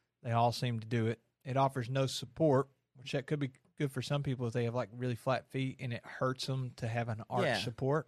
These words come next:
Speaker 2: Yeah.
Speaker 1: But the other day, I went in, um,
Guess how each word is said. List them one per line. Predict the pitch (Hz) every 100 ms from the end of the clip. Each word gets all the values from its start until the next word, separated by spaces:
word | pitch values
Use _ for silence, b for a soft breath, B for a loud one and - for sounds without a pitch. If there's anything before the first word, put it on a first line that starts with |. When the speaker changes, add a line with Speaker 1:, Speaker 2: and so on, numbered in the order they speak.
| -
Speaker 2:
Yeah. | 185 131 98 b b b b _ 131
Speaker 1:
But | 135 131 127 _ _ _ _ _ _ _ _ _ _ -
the | 135 123
other | 131 160
day, | 151 147 139 131 123 - -
I | 127
went | 127 139 143 -
in, | 147 135 127 123 131
um, | 131 120 120 120 120